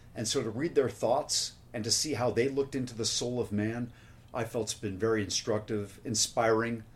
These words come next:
at sometimes, uh, depressing. But I, I will never put down a book that I've read at Saint John's or that's been on their, their reading list where I don't walk away feeling like I have a better understanding of what it means to be human.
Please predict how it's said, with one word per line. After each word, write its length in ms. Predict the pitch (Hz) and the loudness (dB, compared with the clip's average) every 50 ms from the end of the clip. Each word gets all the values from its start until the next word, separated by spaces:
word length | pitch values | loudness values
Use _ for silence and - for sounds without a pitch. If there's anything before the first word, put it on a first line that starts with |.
| - - - - - - - | -20 -20 -20 -20 -16 -10 -6
at 100 | 117 - | -2 0
sometimes, 760 | - - 156 160 160 - - 113 110 107 104 101 98 - - | 2 4 4 4 2 -2 -6 -4 -2 0 0 0 -2 -4 -6
uh, 180 | - 64 101 - - | -6 -8 -8 -8 -8
depressing. 540 | - - - - 170 151 - - 92 85 - - - - - - - - - - - - - - - | -10 -6 0 2 4 4 4 0 -4 -8 -12 -16 -20 -20 -20 -20 -20 -20 -20 -20 -20 -20 -20 -8 -4
But 260 | 120 107 104 104 - - | -2 0 0 -2 -4 -4
I, 140 | 117 107 113 | -4 -2 -2
I 280 | 120 - 120 107 104 104 - | -2 0 -2 -2 -2 -4 -6
will 220 | 110 104 110 101 110 | -4 -4 -2 0 2
never 240 | 123 143 139 147 135 | 4 4 4 2 0
put 240 | - - 143 139 | -2 -2 -2 0
down 220 | - 127 120 113 110 | 0 0 -2 0 -2
a 40 | 107 | -2
book 420 | - - 117 117 110 - - - - - - - - | 0 2 2 2 2 0 -6 -18 -20 -20 -20 -10 -6
that 140 | 113 104 104 | -2 0 0
I've 180 | 104 101 101 | 0 0 2
read 160 | 107 110 104 | 2 0 0
at 100 | 104 - | 0 -4
Saint 240 | - - 107 104 98 | -4 -2 -2 -2 -2
John's 600 | - 107 107 104 98 95 92 92 - - - - - - - - - | -2 -2 -2 -2 -2 -4 -6 -6 -6 -8 -8 -10 -16 -20 -20 -12 -6
or 100 | - 110 | -4 -2
that's 220 | 101 104 101 - - | 0 0 -2 -2 -4
been 200 | - - 120 107 | -6 -4 -2 0
on 160 | 107 104 101 | 0 0 -2
their, 140 | 95 95 98 | -4 -4 -4
their 160 | 98 110 104 | -2 -2 -2
reading 400 | 92 101 110 107 101 98 87 95 | 0 0 -2 -2 -4 -4 -8 -8
list 280 | 95 92 90 - - - - - - - - - | -8 -8 -8 -8 -8 -10 -18 -20 -20 -20 -16 -8
where 120 | 120 120 | -2 0
I 80 | 117 113 | 0 2
don't 180 | 107 110 110 117 | 0 0 -2 0
walk 280 | 110 110 104 107 - | 2 2 2 0 -2
away 260 | 107 110 110 104 104 | -2 -2 0 0 0
feeling 380 | 95 95 - 113 104 101 101 98 | -2 -4 -4 -6 -4 -4 -4 -4
like 240 | 95 98 98 92 107 | -4 -4 -4 -4 -4
I 60 | 98 | -4
have 120 | 98 92 | -4 -4
a 40 | 95 | -6
better 360 | 82 - 110 104 101 104 101 | -6 -4 -4 -4 -2 -2 -4
understanding 580 | 92 92 95 90 - - - 98 95 92 95 90 | -4 -6 -8 -8 -8 -6 -6 -6 -8 -8 -8 -10
of 120 | 90 82 | -10 -8
what 140 | 90 101 98 | -8 -8 -8
it 100 | - 117 | -6 -6
means 320 | 107 101 95 98 95 - - | -6 -4 -4 -6 -8 -8 -10
to 100 | - - | -10 -12
be 120 | - 95 | -12 -14
human. 380 | 85 - - 92 87 85 82 | -14 -12 -14 -14 -14 -14 -16